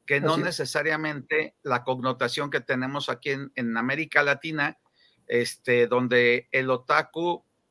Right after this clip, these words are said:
Speaker 1: no solo en México, en toda América Latina,
Speaker 2: Ujú.
Speaker 1: es el que,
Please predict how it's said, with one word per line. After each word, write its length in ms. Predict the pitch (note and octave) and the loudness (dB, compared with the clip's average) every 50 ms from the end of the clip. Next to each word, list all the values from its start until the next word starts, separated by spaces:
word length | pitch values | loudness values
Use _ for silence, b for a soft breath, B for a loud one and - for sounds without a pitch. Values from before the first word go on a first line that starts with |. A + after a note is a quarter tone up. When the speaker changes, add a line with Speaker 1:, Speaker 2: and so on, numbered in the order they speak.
| _ _ _ | _ _ _
Speaker 1:
no 160 | - C3+ C#3 | -6 -4 -4
solo 240 | - - D#3 D3 D3 | 0 0 0 0 0
en 60 | D3 | 0
México, 380 | D3+ D3+ C#3 - D3 - - B2 | -2 -4 -4 -4 -6 -2 -2 -2
en 100 | A#2+ A2+ | 0 0
toda 120 | - C3 | 0 0
América 360 | C3+ C#3+ C#3 C#3+ C#3+ - D3+ | 2 2 0 -2 -2 -2 0
Latina, 560 | C#3+ D3 C#3+ C#3+ E3 D#3+ D#3 D3+ D3 D#3 D#3 b b b b b b b | 0 0 0 0 -2 -4 -2 0 0 -2 -2 b b b b b b b
Speaker 2:
Ujú. 140 | G3 - - - | -8 -6 -2 2
Speaker 1:
es 240 | C#3 D3+ D3+ - | 2 2 4 2
el 220 | F#3 E3+ E3 C#3+ - | 2 0 0 -2 0
que, 300 | - D#3+ D#3 D3 - | 4 4 4 4 2